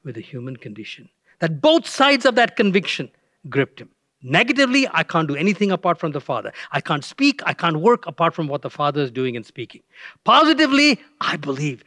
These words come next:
that something always happens when I pray. I pray early in the morning, I pray all night long,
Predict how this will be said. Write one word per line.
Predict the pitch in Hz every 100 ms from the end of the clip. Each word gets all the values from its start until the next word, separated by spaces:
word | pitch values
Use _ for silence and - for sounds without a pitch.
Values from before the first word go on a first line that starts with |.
| _
that | 135
something | - 147 147
always | 127 131 123 -
happens | 123 - 107
when | 110
I | 101
pray. | - - - _ _ -
I | -
pray | - 131
early | 156 180 190
in |
the | 180
morning, | 180 175 170 156 -
I | 123
pray | - 139
all | - 175 202
night | 196 180
long, | 175 165 156